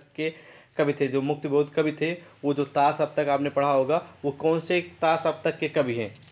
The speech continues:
दु-, तृतीय, द्वितीय, प्रथम, चतुर्थ। तो हम आपको इसका राइट आंसर बता दें, इसका राइट आंसर हो जाएगा सी नंबर, ठीक है। क्या हो जाएगा राइट आंसर? सी नंबर,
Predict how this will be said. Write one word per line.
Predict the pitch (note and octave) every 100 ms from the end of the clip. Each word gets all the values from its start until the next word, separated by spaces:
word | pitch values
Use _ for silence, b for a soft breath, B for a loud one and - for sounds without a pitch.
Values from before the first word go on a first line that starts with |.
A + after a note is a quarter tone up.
| C#3
दु-, | C3+
तृतीय, | C#3+ D#3 D3 E3 E3
द्वितीय, | D#3 D3 D#3+ D#3 D#3+
प्रथम, | D#3 C#3 D#3+ D#3+
चतुर्थ। | D#3+ D#3 C#3
तो | C#3+
हम | C#3+ C#3+
आपको | C#3+ C#3+ D3+
इसका | D3 D3
राइट | C#3 C#3
आंसर | C#3+ C#3+
बता | C3+ C3+ C3+
दें, | D3+ D#3+
इसका | - -
राइट | C#3 C#3
आंसर | C#3+ C#3
हो | C#3+
जाएगा | C#3 C#3 E3+ F3 B B
सी | - - E3
नंबर, | C#3+ B2+ B2
ठीक | F#3 D#3
है। | A#2+ -
क्या | C#3
हो | C3+
जाएगा | C#3+ C#3
राइट | C#3+ C#3
आंसर? | C#3+ C#3+
सी | F#3 - E3
नंबर, | C3+ A#2